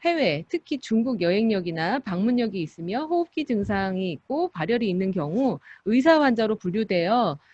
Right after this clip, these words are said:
국가지정 음압치료 병상에 입원하였었습니다. 이로 인해 이월 이십이 일까지 총 사십일 명의 의사 환자가 입원하였고, 어, 검사 결과를 살펴보면 결핵,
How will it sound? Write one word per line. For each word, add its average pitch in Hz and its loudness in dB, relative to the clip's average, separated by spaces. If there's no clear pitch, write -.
국가지정 240 2
음압치료 214 -2
병상에 180 -2
입원하였었습니다. 160 -2
이로 277 2
인해 226 2
이월 220 2
이십이 190 -4
일까지 208 -2
총 349 -2
사십일 254 0
명의 247 2
의사 208 0
환자가 277 0
입원하였고, 196 -2
어, 160 -4
검사 233 2
결과를 226 2
살펴보면 269 0
결핵, 190 2